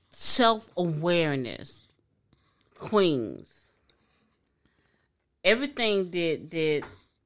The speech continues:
he said was absolutely true. Absolutely true. Um, I just wish that more black men understood why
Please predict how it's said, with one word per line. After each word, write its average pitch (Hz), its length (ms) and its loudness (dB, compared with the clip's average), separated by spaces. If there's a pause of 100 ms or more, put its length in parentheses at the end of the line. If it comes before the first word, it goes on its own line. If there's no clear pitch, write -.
(180)
he 185 160 -20
said 139 560 -4
was 135 180 -8 (200)
absolutely 156 1200 -4 (200)
true. - 380 -8 (2000)
Absolutely 180 800 2
true. 127 460 -4 (100)
Um, 139 540 -2 (1400)
I 165 100 0
just 160 300 -4
wish 175 340 -2
that 165 300 -6
more 160 420 -4
black 156 380 -2
men 151 680 -4 (1080)
understood 156 960 -2
why 139 460 0